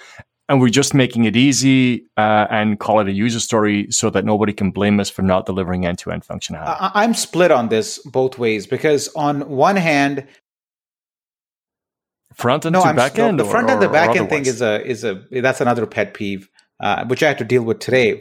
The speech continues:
Speaker 2: on, on a different topic. Anyways, but, but, but the, but the visualization of work as technical user stories or technical tasks,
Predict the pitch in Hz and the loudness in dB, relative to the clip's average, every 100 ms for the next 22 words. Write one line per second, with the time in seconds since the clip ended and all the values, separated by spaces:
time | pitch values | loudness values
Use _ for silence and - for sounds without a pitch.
0 | - 101 - 104 98 - 104 110 95 104 | -6 -8 -4 -6 -6 -8 -8 -4 -4 -4
1 | - - - - 180 151 196 170 165 - | -10 -14 -12 -2 0 2 2 2 0 -2
2 | 139 156 151 - 170 165 147 - 160 147 | -4 0 0 -2 -4 0 -2 -2 -4 -4
3 | 156 139 127 165 196 190 175 151 156 - | -6 -6 0 2 4 4 2 2 0 -2
4 | 156 147 - 123 117 123 135 135 117 117 | -4 -2 -4 -4 -2 2 2 0 0 -2
5 | 117 - 135 - 131 - 120 120 120 117 | -2 -4 -4 -4 -6 -2 -2 -4 -8 -8
6 | - 123 117 117 113 110 101 - 120 120 | -6 -6 -4 -4 -4 -4 -6 -8 -8 -8
7 | 120 113 - 104 104 - - | -6 -6 -2 0 0 -2 -18